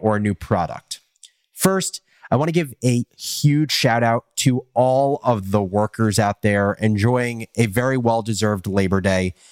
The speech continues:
And I want to give a special shout out to the amazing community of Founders Journal listeners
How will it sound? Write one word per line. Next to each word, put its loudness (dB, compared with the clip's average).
And 2
I 0
want 0
to -2
give 2
a 0
special 0
shout 0
out 0
to 0
the 0
amazing 2
community 0
of -2
Founders -2
Journal 0
listeners 0